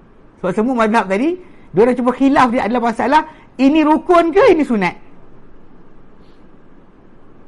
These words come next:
Ini masuk kumur-kumur, ini rukun ke, apa dia masuk wajib ke tak masuk? Termasuk wajib ke tidak? Itu je khilaf mereka. Bukan masalah tak buat.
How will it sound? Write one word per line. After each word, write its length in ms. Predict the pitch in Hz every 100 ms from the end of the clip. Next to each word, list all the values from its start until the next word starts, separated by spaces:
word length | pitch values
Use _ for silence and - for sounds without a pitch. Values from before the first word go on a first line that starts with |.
| - - - - - -
Ini 400 | 247 220 269 392 214
masuk 240 | 208 247
kumur-kumur, 560 | 214 233 220 240 226 -
ini 160 | 240
rukun 400 | 311 349 381 339
ke, 80 | 349
apa 200 | 349 240 262
dia 80 |
masuk 240 | 269 285 311
wajib 320 | 277 294 330
ke 80 | 403
tak 160 | -
masuk? 240 | 175 170 - - - - - _ - - _ -
Termasuk 240 | 254 262
wajib 320 | 233 254 302
ke 40 | 254
tidak? 240 | 226 170 - - - - - - _ _ _ - _ - - - -
Itu 280 | 277 370 262
je 80 | 202
khilaf 320 | 226 208 170
mereka. 400 | 170 175 165 143
Bukan 480 | 170 226 - 302 269
masalah 400 | 254 226 240 285
tak 160 | -
buat. 240 | 202 208